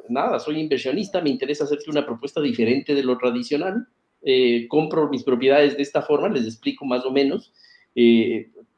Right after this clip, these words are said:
tal cual lo que hago, y pues la mayoría, la verdad es que uno tiene que estar preparado porque la mayoría de agentes no conocen el sistema, no conocen esta forma de, de trabajar.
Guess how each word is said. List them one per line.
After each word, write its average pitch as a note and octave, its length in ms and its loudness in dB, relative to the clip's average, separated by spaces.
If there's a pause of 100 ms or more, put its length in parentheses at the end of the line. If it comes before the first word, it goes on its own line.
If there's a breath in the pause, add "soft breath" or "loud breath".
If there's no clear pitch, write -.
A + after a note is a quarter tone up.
(120)
tal C#3+ 220 0
cual D3+ 160 2
lo C#3+ 140 0
que C3+ 120 2
hago, D3 400 2
y B2+ 140 -6
pues B2 380 0
la B2+ 200 4
mayoría, C#3+ 580 4
la D3 100 2
verdad C3+ 220 0
es E3 120 -4
que C#3+ 240 -8
uno D3 220 -2
tiene D3 160 -2
que D3 80 -10
estar D3 180 -6
preparado C#3 400 -2
porque C3 240 -4
la A2+ 160 -2
mayoría A2 460 0
de C#3 140 2
agentes C3+ 380 -8
no C3 140 -4
conocen A#2 460 0
el G2 100 -10
sistema, A2 420 -4
no G#2+ 200 -10
conocen A2 560 -10
esta - 200 -20
forma A2 320 -2
de, E2+ 360 -8
de G#2 80 -12
trabajar. G2+ 480 0